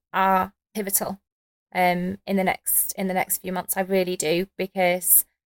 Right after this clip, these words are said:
ultimately this is around coming together as an industry. How do we manage this together?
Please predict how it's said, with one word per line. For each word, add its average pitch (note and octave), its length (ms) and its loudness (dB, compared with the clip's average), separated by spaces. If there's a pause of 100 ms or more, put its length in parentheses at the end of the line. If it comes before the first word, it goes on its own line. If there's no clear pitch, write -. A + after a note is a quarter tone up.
(240)
ultimately G#3+ 480 2
this G3 220 0
is G3 100 -10
around F#3 840 2
coming F#3+ 260 -2
together F3+ 320 -2
as F3+ 80 -4
an F#3+ 60 0
industry. F#3 320 -2
How F#3+ 240 2
do F#3+ 100 -6
we F#3 140 -2
manage F3+ 300 0
this - 180 -6
together? F3+ 500 -2